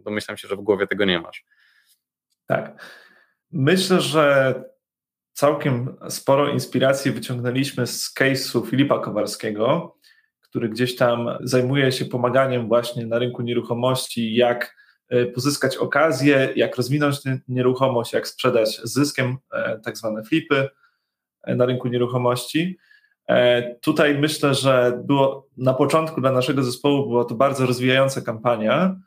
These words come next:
Speaker 2: ponieważ jakby tam bardzo praktycznie mieliśmy wsparcie klienta co do tego, co powinno być tworzone w ramach lejka sprzedażowego.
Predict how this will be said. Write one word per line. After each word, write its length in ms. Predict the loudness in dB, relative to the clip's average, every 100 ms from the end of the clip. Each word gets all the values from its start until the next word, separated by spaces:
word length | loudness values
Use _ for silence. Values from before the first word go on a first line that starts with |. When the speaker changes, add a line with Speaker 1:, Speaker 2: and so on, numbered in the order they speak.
| _ _ _ _
Speaker 2:
ponieważ 440 | 0 2 2 2 2
jakby 280 | 2 2
tam 240 | 0 0 -2 -10 _ -20 -20 _
bardzo 760 | 2 2 2 4 4 2 -4 _
praktycznie 1000 | -2 -2 2 2 2 0 0 2 0 -4 -12 _ _ -2
mieliśmy 380 | 0 0 0 -2
wsparcie 500 | -2 2 2 2 -2
klienta 560 | 0 2 2 2 0 0
co 140 | 0
do 120 | 0
tego, 600 | 0 0 4 4 2 -4
co 140 | -10 -6
powinno 300 | -4 -2 -2
być 160 | -4
tworzone 380 | -6 -4 0 0
w 40 | 0
ramach 300 | -4 -4 -2
lejka 220 | -2 -6
sprzedażowego. 760 | -12 -10 -8 -8 -10 -14 -18